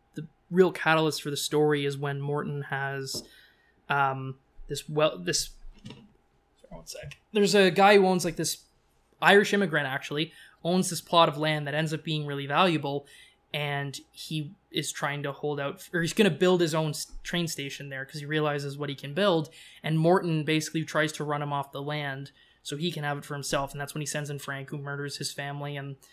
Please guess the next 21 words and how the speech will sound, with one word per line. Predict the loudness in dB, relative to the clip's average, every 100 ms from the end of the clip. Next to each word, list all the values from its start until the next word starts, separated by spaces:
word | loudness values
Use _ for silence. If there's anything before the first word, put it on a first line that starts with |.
| _ _ _ -20 _ _ -20 -10
kills | -2 -2 -2
a |
child, | -2 0 2 2 0
which | -4
is | -6
a |
great | -2 0
way | 0 -2
to |
introduce | -4 -6 -8 -8
a | -6
villain, | -4 -4 -6 -8 -12 _ -10
is | -10 -10 -10
shooting | -4 -2 -2
a | -2
little | -4 -4
blonde-haired | -6 -6 -6 -6 -8
boy. | -6 -6 -6 -8 -20 -20 -12 2
Um, | 6 6 4 0 -8 _ _ _ _ _ _ _ _
but, | 0 2 2 4
uh, | 6 6 4